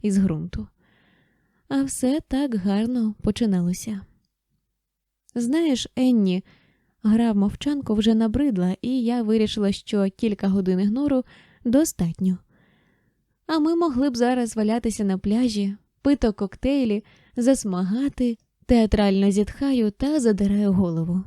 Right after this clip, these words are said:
підставляючи обличчя під яскраві сонячні промінчики. «Засмагати ми і тут можемо»,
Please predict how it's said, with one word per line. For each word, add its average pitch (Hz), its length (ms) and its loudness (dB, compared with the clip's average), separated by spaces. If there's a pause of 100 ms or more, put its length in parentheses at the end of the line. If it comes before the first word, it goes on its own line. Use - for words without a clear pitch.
(120)
підставляючи 208 800 2
обличчя 208 500 0
під 202 220 0
яскраві 233 520 0
сонячні 185 540 -2
промінчики. 190 720 0 (920)
«Засмагати 269 840 0
ми 269 280 0
і 202 220 0
тут 254 320 -2
можемо», 269 540 2